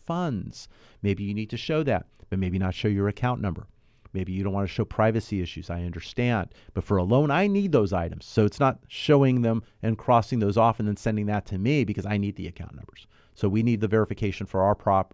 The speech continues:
for our loan, and it's a fiduciary item, and that's not being shared.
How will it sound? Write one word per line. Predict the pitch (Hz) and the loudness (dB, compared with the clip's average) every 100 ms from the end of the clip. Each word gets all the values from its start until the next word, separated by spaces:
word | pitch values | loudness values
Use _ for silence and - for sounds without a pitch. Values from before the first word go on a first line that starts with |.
| _ | _
for | 98 | -4
our | 92 107 | 2 2
loan, | 110 101 98 95 - _ _ - | 4 2 2 -2 -8 _ _ -6
and | 95 92 | -4 -2
it's | 98 | -4
a | |
fiduciary | 104 107 110 - 98 92 92 | 0 2 0 0 -2 -2 -2
item, | 92 90 90 | -4 -6 -8
and | 87 90 | -6 -4
that's | 98 - | -4 -2
not | 98 90 | -2 -2
being | 92 85 | -4 -6
shared. | - - 117 101 - | -6 0 4 4 0